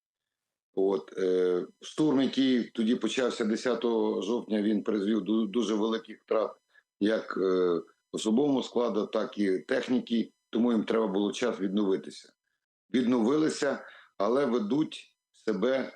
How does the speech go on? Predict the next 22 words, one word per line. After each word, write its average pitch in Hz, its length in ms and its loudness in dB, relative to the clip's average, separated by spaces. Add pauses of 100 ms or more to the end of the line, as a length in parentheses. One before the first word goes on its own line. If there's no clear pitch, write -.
(300)
більш 117 340 0
обережніше 107 680 0
вже. 69 300 -4 (520)
Уже 95 240 2
не 123 120 4
ви-, 120 140 4
виходять 113 460 0
великої 107 400 0
кількості 101 420 -2
техніки 120 480 0
на 110 100 4
наші 110 300 0
ділянки, 104 600 0 (460)
е, 92 180 2
питаються 101 600 0
її, 98 240 2
е, 87 300 0 (100)
п-, 101 380 -2
роблять 117 320 2
спроби 107 380 0
її 104 140 2
десь 92 340 -6